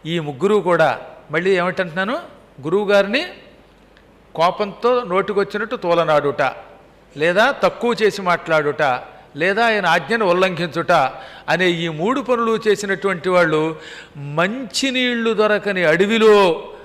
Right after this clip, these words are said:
బ్రహ్మరాక్షసులై పుడతారట. అరణ్యే నిర్జలే దేశే, మంచినీరు కూడా దొరకని అరణ్య ప్రాంతంలో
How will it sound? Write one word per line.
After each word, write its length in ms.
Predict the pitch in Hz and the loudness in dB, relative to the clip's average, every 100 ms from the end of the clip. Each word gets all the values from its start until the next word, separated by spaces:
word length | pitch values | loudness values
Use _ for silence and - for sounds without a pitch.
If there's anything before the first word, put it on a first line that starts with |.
| - - | -20 -18
బ్రహ్మరాక్షసులై 1200 | 120 156 196 196 220 214 196 - - 190 185 185 | -2 0 0 0 4 4 2 -2 -4 -4 -2 -2
పుడతారట. 600 | 156 151 156 135 131 117 - _ - - | -2 -6 -6 -8 -10 -16 -16 _ -20 -4
అరణ్యే 800 | 139 165 160 156 165 208 339 - - - - | 0 0 0 -2 0 2 0 -6 -20 -20 -14
నిర్జలే 1160 | 147 202 214 135 190 226 196 196 220 302 - - - 123 | -2 0 -2 -4 4 6 8 6 6 2 -4 -18 -20 -6
దేశే, 760 | 156 180 165 - 175 160 120 - - - - | 0 2 2 0 0 0 -4 -12 -20 -20 -18
మంచినీరు 800 | 135 156 208 196 254 247 247 240 | -4 -4 -4 -6 -4 -2 -2 -4
కూడా 400 | 233 233 240 262 | -2 0 2 2
దొరకని 420 | 247 247 226 233 | 4 2 0 0
అరణ్య 340 | 190 202 208 202 | 2 2 2 -2
ప్రాంతంలో 800 | - 180 160 165 156 175 269 | 2 0 0 -4 0 2 2